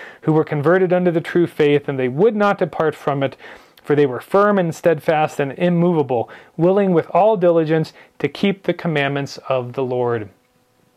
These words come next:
So in just two years, they go from peace in the land <clears throat> to wickedness, to fightings. And that seems to be what, what caused it. There was pride. They started to distinguish among themselves according to,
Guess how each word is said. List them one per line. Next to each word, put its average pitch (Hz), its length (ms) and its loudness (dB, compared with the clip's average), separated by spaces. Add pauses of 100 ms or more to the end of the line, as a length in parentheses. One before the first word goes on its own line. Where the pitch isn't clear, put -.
(400)
So 165 260 0
in 156 160 -4
just 160 320 -2
two 254 400 0
years, 185 600 2
they 143 120 0
go 151 280 0
from 135 340 -2 (340)
peace 196 320 -4
in 202 120 0
the 196 80 2
land 170 460 0 (220)
<clears throat> - 220 -4 (600)
to 160 340 0 (300)
wickedness, 113 640 -10 (280)
to 160 340 -4 (100)
fightings. 120 720 -8
And 170 100 -2
that 196 120 0
seems 262 260 0
to 240 80 0
be 247 140 2
what, 240 240 0
what 220 240 -2
caused 240 420 -8
it. 113 140 -12 (280)
There 160 120 0
was 143 140 -4
pride. 208 580 0 (220)
They 156 100 0
started 165 420 0
to 165 200 0
distinguish 208 640 -2
among 202 240 0
themselves 185 480 0
according 160 440 0
to, 151 280 -2